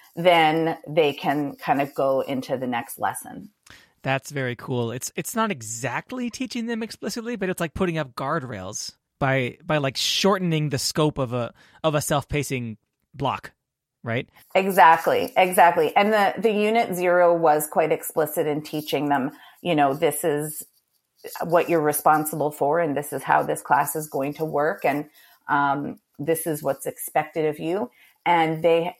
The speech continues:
Speaker 1: had to teach that to someone at home. That was their mastery check,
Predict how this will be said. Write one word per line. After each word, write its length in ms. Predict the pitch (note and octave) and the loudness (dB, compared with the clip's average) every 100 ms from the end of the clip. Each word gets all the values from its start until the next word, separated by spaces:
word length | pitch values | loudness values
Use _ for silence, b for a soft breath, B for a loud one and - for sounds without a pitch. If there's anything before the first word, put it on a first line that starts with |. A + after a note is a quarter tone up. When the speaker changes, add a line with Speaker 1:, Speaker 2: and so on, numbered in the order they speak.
| _ | _
Speaker 1:
had 480 | - F3 E3+ E3+ - | -4 2 4 4 -2
to 440 | - F3+ D#3+ D#3+ - | -6 -2 0 -2 -6
teach 340 | - A#3 A3 - | -4 -4 -2 4
that 280 | E3 D3+ - | 6 4 0
to 120 | E3 | -4
someone 380 | - E3+ E3 C#3+ | 0 0 2 2
at 100 | - | 0
home. 420 | - E3 D#3 C#3 | 0 0 0 2
That 200 | B2 - | 2 2
was 160 | D#3+ | 0
their 120 | D#3+ D3 | 0 2
mastery 440 | D3+ E3 - G#3 | 2 2 -4 -6
check, 420 | - B3+ - - | 2 2 0 -8